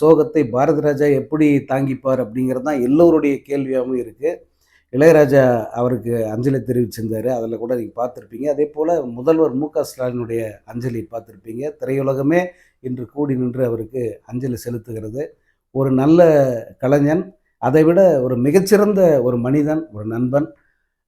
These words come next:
அஹ், அவர் இறந்தது வந்து உண்மையிலே மனசார வந்து அந்த வருத்தத்தை,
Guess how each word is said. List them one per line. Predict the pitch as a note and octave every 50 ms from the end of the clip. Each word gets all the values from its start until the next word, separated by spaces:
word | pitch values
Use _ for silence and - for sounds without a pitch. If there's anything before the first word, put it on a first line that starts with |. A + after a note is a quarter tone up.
| _ -
அஹ், | B2+ B2+ B2 A#2+ A#2 A#2 A#2
அவர் | - A#2+ B2 B2 B2
இறந்தது | B2+ C#3+ D#3+ F3+ F#3 F3+ E3+ C#3+ C#3
வந்து | C#3 C#3 D3+ D#3+ D3
உண்மையிலே | C3+ C#3+ D3+ D#3 D#3+ D#3 D#3+ D#3+
மனசார | C3 A#2 A#2+ C3+ C#3+ - - D#3+ E3 E3 D#3
வந்து | C#3 C3 C3 C3+ C#3+ C#3 B2+ A2+ G#2+ - - _ _ _
அந்த | G#2+ G#2+ G#2+ A2
வருத்தத்தை, | G#2 A2 B2 C3+ C3 - C#3 A2+ - B2 A#2